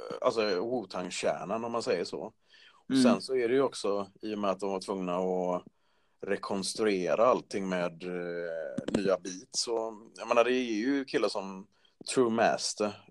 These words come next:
Speaker 1: väldigt mycket utrymme. Pete Rock, eh, som han hade jobbat med tillsammans på, det var väl låten som faktiskt hette True Master, den där singeln.
Speaker 2: Mm.
Speaker 1: Eh, det var ju Pete Rock, Corrupt och, eh, eh,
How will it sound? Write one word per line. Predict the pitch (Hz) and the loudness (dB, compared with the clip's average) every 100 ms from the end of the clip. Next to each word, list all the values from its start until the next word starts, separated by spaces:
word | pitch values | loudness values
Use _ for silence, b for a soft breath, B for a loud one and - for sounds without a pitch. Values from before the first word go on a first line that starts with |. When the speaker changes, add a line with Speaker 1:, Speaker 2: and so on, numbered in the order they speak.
| - | 0
Speaker 1:
väldigt | 117 104 92 | 2 4 2
mycket | 95 92 90 | -2 -2 0
utrymme. | 92 98 92 - 80 80 87 b b - | 2 0 -2 -6 -6 -6 -10 b b -4
Pete | 127 113 113 | -2 0 2
Rock, | 82 - _ - | 0 0 _ -2
eh, | 113 104 | 2 4
som | 104 117 | 2 2
han | 104 104 | 4 4
hade | 101 101 101 | 2 2 2
jobbat | 110 98 92 - | 2 2 0 0
med | 92 87 87 | -2 -2 -6
tillsammans | - 107 85 78 | -6 -4 -4 -6
på, | 101 98 95 92 87 b b b b b _ | -4 0 2 0 -2 b b b b b _
det | 110 | 2
var | 120 107 | 2 4
väl | 110 | 2
låten | 123 95 85 139 | 2 -2 -2 -2
som | 139 120 | -2 0
faktiskt | 113 101 95 | 0 0 -4
hette | 113 - | -4 -6
True | 143 139 | -2 0
Master, | 120 78 - - - _ _ _ _ | 0 -2 -4 -12 -16 _ _ _ _
den | 92 | -2
där | 92 85 78 | 0 2 0
singeln. | - 95 82 113 110 _ _ _ _ 143 | -2 -4 -4 -6 -8 _ _ _ _ 0
Speaker 2:
Mm. | 139 123 - _ _ _ _ - | 2 2 0 _ _ _ _ -4
Speaker 1:
Eh, | 95 92 | 0 0
det | |
var | 92 | 0
ju | 90 | -4
Pete | - 92 - 101 | -2 -4 2 2
Rock, | - - - | 2 -4 2
Corrupt | 101 95 - - - | 4 4 2 -8 -4
och, | - 98 _ _ - | -2 -4 _ _ -4
eh, | 98 90 87 85 82 80 78 78 _ _ _ _ _ _ _ _ - | -2 -2 -2 -2 -4 -6 -8 -12 _ _ _ _ _ _ _ _ -4
eh, | 92 90 85 82 85 | -2 0 -2 -2 -4